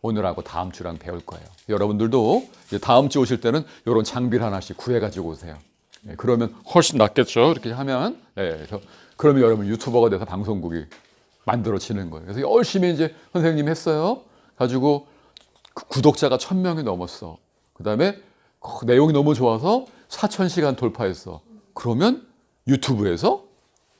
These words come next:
월급이 나와요. 주급이 나와요. <laughs> 주급이. 주급이. 그래서 어떤 분은 뭐 한 삼백만 원씩 버시는 분도 있고 어떤 분은 천만 원씩 버시는 분도 있고 막 그렇습니다. 네. 그래서 그냥 근데 블로그는 내가 열심히 해도 뭐 주는 거 별로 없어요. 그죠?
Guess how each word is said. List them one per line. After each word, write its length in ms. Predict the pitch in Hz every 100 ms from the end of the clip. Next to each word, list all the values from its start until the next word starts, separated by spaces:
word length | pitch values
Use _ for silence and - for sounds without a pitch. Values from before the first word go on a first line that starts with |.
| -
월급이 440 | 107 123 123 113
나와요. 380 | 90 78 123 90 -
주급이 400 | - 131 127 110
나와요. 180 | 95 123
<laughs> 40 |
주급이. 600 | 190 208 - 190 - 131 - - 151 - 220 -
주급이. 580 | 120 110 87 92 220 -
그래서 220 | 104 110 - -
어떤 340 | - 113 139 123
분은 520 | 120 117 110 87 - _ _ _ _ - -
뭐 240 | 101 98 90
한 120 | 101
삼백만 360 | 131 120 107 98
원씩 140 | 82
버시는 280 | 95 95 92
분도 220 | 90 87
있고 600 | 78 - 85 82 82 82 _ -
어떤 240 | 110 101
분은 80 | 87
천만 280 | - 135 127
원씩 180 | 107 -
버시는 340 | 85 - 85
분도 200 | 85 82
있고 340 | 78 - 80 - -
막 140 | - 87
그렇습니다. 520 | 92 - 95 80 78
네. 200 | 85 78 - _
그래서 320 | 101 101 120 - - -
그냥 300 | 151 151 147 _ -
근데 140 | 170
블로그는 580 | 170 185 180 190 220 247
내가 120 | 156
열심히 340 | 135 135 175
해도 400 | 175 170 269 381 _ _ _ _ - -
뭐 100 | -
주는 200 | - 160 160
거 60 |
별로 160 | 135 107
없어요. 240 | 92 104
그죠? 220 | 87 104